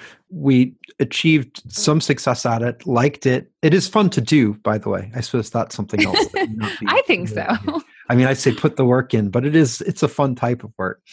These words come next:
Speaker 2: Mm-hmm.
Speaker 1: And, uh, also, I think that another reality for us is that we were print advertising. I know that sounds a bit crazy now, uh, but I mean, we were print advertising up until maybe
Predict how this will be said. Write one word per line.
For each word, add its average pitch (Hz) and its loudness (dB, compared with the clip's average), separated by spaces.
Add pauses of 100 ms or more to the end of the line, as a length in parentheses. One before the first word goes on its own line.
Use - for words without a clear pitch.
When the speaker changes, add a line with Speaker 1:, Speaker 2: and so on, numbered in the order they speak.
(140)
Speaker 2:
Mm-hmm. 170 -6
Speaker 1:
And, 131 0
uh, 120 2
also, 185 2
I 151 -2
think 165 -6
that - -2 (640)
another 156 4
reality 127 2
for 113 -6
us - -8
is 117 -8
that 110 0
we 143 0
were 131 2
print 170 2
advertising. 98 -4 (140)
I 113 -4
know 104 -2
that 90 -10
sounds 98 -8
a 92 -12
bit - -10
crazy 110 -4
now, 107 -6 (400)
uh, 101 -6
but 123 -2
I 123 -6
mean, 143 2
we 214 2
were 233 2
print 120 -6
advertising 107 -6
up 107 -8
until 107 -8
maybe 101 -4